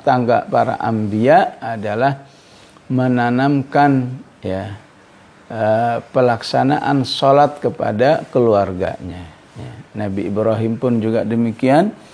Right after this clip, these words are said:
dalam doa yang terkenal, "Rabbi ja'alni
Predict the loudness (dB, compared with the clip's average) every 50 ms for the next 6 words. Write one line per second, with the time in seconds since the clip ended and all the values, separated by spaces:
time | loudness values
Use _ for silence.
0 | -20 -20 -20 -20 -20 _ _ -4 -2 0 0 0 -2 -2 -2 -2 -2 -2 -2 -2
1 | -2 -4 -4 -4 -6 -6 -6 -6 -8 -6 -6 -4 -2 0 2 4 4 2 0 -2
2 | -4 -2 -2 -2 -2 -2 -4 -2 -2 -2 -2 -2 -4 -6 -8 -6 -4 -2 -2 0
3 | -2 -2 -4 -4 0 2 2 2 2 0